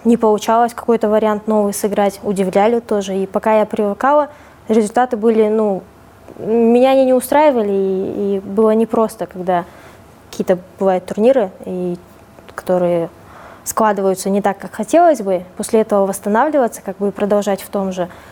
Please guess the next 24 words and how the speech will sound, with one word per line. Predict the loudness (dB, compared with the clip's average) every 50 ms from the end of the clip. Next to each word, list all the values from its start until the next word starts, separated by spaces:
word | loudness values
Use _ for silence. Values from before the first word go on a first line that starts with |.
| -12 -4
ритме | -2 2 2 2 2 0 -4 -4
тренироваться | -2 -2 0 0 2 2 2 0 0 -2 -4 -2
было | 0 0 0 0
непросто, | 0 -2 -4 -6 -10 -12 -4 0 0 0 0 -2 -6 -16 -16
в | -16 -12
принципе. | -10 -8 -8 -8 -8 -8 -10 -10 -6 -6 -6 -6 -4
А | -4 -2 0 2 2 2 0 -2 -4
в | -10 -18 -20 -14 -6
плане | -2 0 0 0 0 -2 -4 -4 -6 -8 -8 -6
отношений | -4 -4 -4 -4 -4 0 0 0 0 0
с | -2 0
родителями, | 0 0 0 0 0 2 2 2 2 0 -2 -4 -2 0
то | 2 2
они | 2 2 2
меня | 2 2 0 0
всегда | 0 0 0 0 0
поддерживали, | -2 -2 0 0 0 0 0 -2 -2 -2 0 -2
и, | -2 -2 -2 -2 -4 -4 -6 -10 -16 -20 -20 -20 -20 -20 -18 -10 -4
и | 0
у | 2
меня | 2 2 4
не | 2 2 2
было | 2 0 0
там | 0 -2 -8 -12